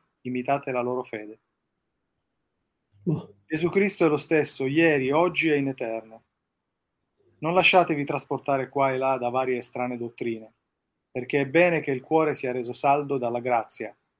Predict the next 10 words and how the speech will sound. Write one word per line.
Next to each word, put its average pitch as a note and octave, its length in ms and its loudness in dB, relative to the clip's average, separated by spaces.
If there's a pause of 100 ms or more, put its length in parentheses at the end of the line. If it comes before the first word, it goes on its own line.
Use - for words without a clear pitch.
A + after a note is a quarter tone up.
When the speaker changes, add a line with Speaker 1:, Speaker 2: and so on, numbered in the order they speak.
(300)
Speaker 1:
e C3 100 -6
non D3+ 240 0
da B2 100 0
cibi, A2 460 -4 (840)
da B2 120 -6
cui C#3 160 -2
non D3 140 0
ebbero D3 280 0
alcun C#3 420 -4
giovamento B2+ 680 -2